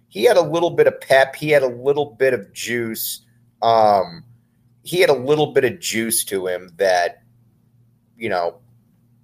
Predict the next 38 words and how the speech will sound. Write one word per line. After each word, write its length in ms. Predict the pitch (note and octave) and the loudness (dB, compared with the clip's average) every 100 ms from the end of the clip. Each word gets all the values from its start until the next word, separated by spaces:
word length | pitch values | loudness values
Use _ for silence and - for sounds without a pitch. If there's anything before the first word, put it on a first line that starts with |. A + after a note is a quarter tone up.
| _ | _
just 260 | - C3+ - | -4 -4 -4
wasn't 560 | A2 B2 C3+ C3 B2+ - | -2 4 4 4 -4 -10
quite 640 | - - C3 B2+ B2+ - - - - _ _ _ _ A2+ | -14 0 4 4 2 -10 -20 -20 -20 _ _ _ _ -4
that 220 | C3 C3 | 0 2
wasn't, 380 | D3 F#3 C#3+ B2 | 4 2 0 2
uh, 320 | B2+ A2+ G2+ - - | 4 6 2 -6 -10
you, 180 | D#3 - | -10 -8
you 140 | D3+ F#3 | -10 0
never, 360 | C#4 C4 A3 - | 2 2 -2 -8
you 180 | E3 D3+ | -14 -14
generally 880 | - A3 B3+ B3+ A3 F#3 E3 - _ _ - | -4 0 0 0 -4 -4 -8 -14 _ _ -2
don't 440 | C#3 B2+ B2+ A#2 | 0 0 -2 -12
expect 680 | G#2 - - - G2 - - | -14 -10 -8 -6 -6 -8 -14
to 60 | |
see 400 | F#2+ - G2 F#2+ | -10 -10 -12 -14
from 220 | F#2 G2+ F#2+ | -16 -16 -12
a 40 | |
guy 240 | F#2+ F#2+ | -6 -4
like 300 | F#2+ F#2+ F2+ | -2 -2 -4
that 320 | - G2+ G#2+ - - _ | -2 0 -2 -4 -20 _
who, 420 | - C3+ B2+ A#2 _ | -10 -8 -8 -10 _
you 120 | C3 | -2
know, 140 | A#2+ A#2 | 2 2
is 100 | A2+ | 2
coming 220 | D3 D#3 | 0 0
to 60 | D3+ | -4
the 100 | C#3+ | -4
U 200 | C#3+ C#3 | -4 -2
of 100 | A2+ | 2
A. 260 | A2+ A2+ | 4 4
Generally, 440 | A2 B2 B2 B2 A#2+ | 0 -2 0 -2 -4
it 100 | A#2 | -2
takes 260 | A#2 - | -4 -4
a 40 | - | -10
little 140 | A#2 | -8
bit 160 | A2 A2+ | -6 -2
more 180 | A2+ G#2 | 0 0
time. 400 | A#2+ A2+ A#2 | 2 2 0